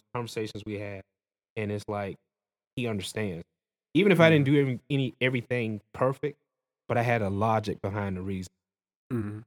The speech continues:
Speaker 1: So, and like I said, it's gonna be different for each person. Think about it that way. You ever think about, "Okay, I see what he was trying to say," where before, like,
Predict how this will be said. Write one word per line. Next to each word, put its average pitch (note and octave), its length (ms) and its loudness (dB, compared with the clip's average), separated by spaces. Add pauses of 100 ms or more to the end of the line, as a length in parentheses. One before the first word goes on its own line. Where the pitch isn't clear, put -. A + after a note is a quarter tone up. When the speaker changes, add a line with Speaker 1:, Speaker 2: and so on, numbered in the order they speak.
(120)
Speaker 1:
So, G2 260 -6 (480)
and A#2+ 100 -6
like G#2 120 -6
I - 120 -4
said, G#2 60 0
it's C3 80 -4
gonna D3 120 0
be B2+ 80 -4
different A#2+ 320 -2
for F#2+ 180 -10
each G#2+ 120 -8 (160)
person. G#2 320 -6 (1000)
Think D3+ 160 0
about B2+ 200 -4
it A2+ 60 -4
that G#2+ 140 -6
way. G2+ 120 -8 (140)
You A#2+ 80 -6
ever A2 80 -10
think A#2+ 180 -4
about, G#2+ 220 -6 (640)
"Okay, C#3 200 -6
I B2+ 80 -2
see - 240 -6
what B2+ 180 -4
he A#2+ 100 -6
was G#2+ 160 -10
trying G#2+ 260 -4
to F#2 60 -6
say," A2+ 200 -2
where G#2 160 -4
before, A#2 340 -2
like, G2 240 -6